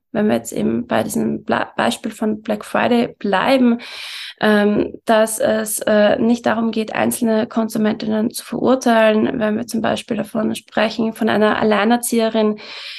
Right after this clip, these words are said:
die in Zeiten von Homeschooling eben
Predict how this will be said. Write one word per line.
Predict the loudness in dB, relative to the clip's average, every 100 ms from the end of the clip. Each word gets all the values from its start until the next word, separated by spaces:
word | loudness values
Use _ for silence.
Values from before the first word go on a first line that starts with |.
| -14 -2
die | 4 4
in | 4 4 2 2
Zeiten | 2 0 2 0 0
von | 2 4 4 2
Homeschooling | 0 0 2 4 2 -2 -2 -2 -2
eben | 0 2 4 4 2 -2